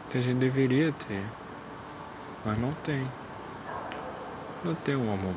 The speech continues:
próprio, não tem isso. Acaba complicando. E muitas pessoas querem ter grana, grana, mas não sabem ainda como investir essa grana.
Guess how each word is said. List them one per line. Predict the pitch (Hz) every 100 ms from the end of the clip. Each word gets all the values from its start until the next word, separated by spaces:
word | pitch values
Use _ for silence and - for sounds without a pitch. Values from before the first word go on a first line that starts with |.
| -
próprio, | 92 90 85 95
não | 101 95 -
tem | 101 95 98
isso. | - - - - - - - - -
Acaba | - 165
complicando. | 156 120 101 98 - 95 95 - - - - - - - - - - - - - - - - - - - - - - - -
E |
muitas | 117 151 175 175
pessoas | - 165 - 160 180 165 - - -
querem | 139 135 131 -
ter | 123 117 110 104
grana, | 120 170 190 120 110
grana, | 123 170 165
mas | 117 117 131 139
não | 165
sabem | 170 - 190 220 127
ainda | 113 107 113 101 -
como | 117 117
investir | 113 113 107 - - 175 139
essa | 113 110
grana. | 95 92 92